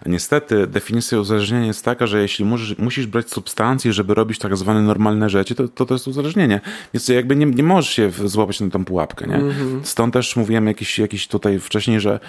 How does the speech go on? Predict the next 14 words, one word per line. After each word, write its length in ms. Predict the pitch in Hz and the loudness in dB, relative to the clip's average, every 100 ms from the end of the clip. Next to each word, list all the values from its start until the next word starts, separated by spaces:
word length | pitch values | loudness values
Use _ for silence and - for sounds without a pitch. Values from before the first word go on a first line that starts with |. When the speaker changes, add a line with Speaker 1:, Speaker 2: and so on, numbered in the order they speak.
| - - - | -20 -18 -4
Speaker 1:
dużo 460 | 98 92 135 127 - | -2 2 2 2 2
alkoholików, 760 | 101 95 - 95 117 120 117 117 | 0 0 0 2 0 0 -2 0
nerwicowców, 800 | 95 90 92 110 107 - 110 - | 0 0 -2 -2 -2 0 -2 0
narkomanów 580 | 92 - 92 92 101 - | -2 0 0 2 0 -2
to 100 | 101 | -4
są 180 | 95 | -2
A 40 | 92 | -2
D 100 | 92 | -2
H 140 | 95 | -4
D-arzy 280 | 82 92 95 | -2 0 0
niezdiagnozowani 800 | 92 92 98 92 87 85 73 85 | -2 -2 -2 -2 -2 -2 -2 0
jako 160 | 98 | 0
Speaker 2:
Mhm. 160 | - 92 | 2 2
Speaker 1:
dorośli, 440 | 85 - 101 147 | 0 -2 0 0